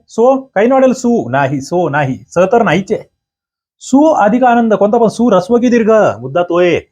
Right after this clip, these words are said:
सु अधिक आनंद, हा जो सु आहे का, हा दीर्घ आहे. हा उ आहे, अधिक हा आ आहे, अधिक हा व बनतोय.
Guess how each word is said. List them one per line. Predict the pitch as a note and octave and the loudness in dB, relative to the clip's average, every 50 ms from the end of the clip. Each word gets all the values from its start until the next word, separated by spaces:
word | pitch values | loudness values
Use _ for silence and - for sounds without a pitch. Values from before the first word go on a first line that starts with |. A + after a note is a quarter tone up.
| _ _ _ _ _ _ _ _ _ _ _ | _ _ _ _ _ _ _ _ _ _ _
सु | - - E3+ E3+ | -6 -2 0 0
अधिक | D3+ C#3 C3+ C3 C#3 | 2 2 0 0 0
आनंद, | A#2+ A#2 A#2 A2+ A2+ | 0 0 0 0 0
हा | G#2+ A#2+ C3+ | 0 0 0
जो | D3+ F3 | -2 -2
सु | - - - C3+ E3 | -4 -4 -4 -2 0
आहे | F3+ C#3+ A2 | 0 0 0
का, | A2+ G#2+ | -2 -2
हा | G#2+ A#2+ B2 | -2 -2 -4
दीर्घ | G#2 G2+ G2+ G2 F#2+ G#2+ | -4 -4 -6 -4 -4 -2
आहे. | A#2 A#2+ G#2+ F2 D#2 _ - - - _ _ _ _ _ _ _ _ _ _ _ _ _ _ _ _ _ _ _ _ _ _ - - - - _ _ _ - | -2 -2 -2 -4 -6 _ -18 -20 -20 _ _ _ _ _ _ _ _ _ _ _ _ _ _ _ _ _ _ _ _ _ _ -20 -20 -20 -20 _ _ _ -12
हा | - - A#2+ C3 D#3 | -6 -2 0 2 2
उ | E3 D#3 C#3 D#3+ F#3 G#3 | 2 0 -2 -2 -2 -2
आहे, | A3 G#3+ G3+ E3 A#2 F#2 - - - _ - - - - | 0 0 0 -2 -4 -6 -8 -14 -20 _ -20 -14 -6 -2
अधिक | A#2 C#3 D#3+ F#3+ F#3 | -2 0 0 0 0
हा | F3 D3 F3+ F#3 | 0 0 2 2
आ | F#3 - D3+ D3 E3+ G3 G#3+ | 2 0 0 2 2 2 2
आहे, | G#3+ G#3+ G#3+ G#3 G3+ F3+ C3 G2+ - _ _ _ _ _ _ - - - - - | 2 2 0 0 0 0 -2 -4 -8 _ _ _ _ _ _ -20 -18 -12 -6 -4
अधिक | C3+ D3 F3 F#3+ F#3 F3+ | -2 -2 -2 -2 0 0
हा | F#3 G3 | 0 2
व | F#3+ D#3+ C#3+ D#3+ F3+ G#3 A3 | 2 2 2 2 2 2 2
बनतोय. | G#3 A3 G#3+ A3 G3 A#3 A3 A3 A3 | 2 0 0 0 0 0 0 0 -2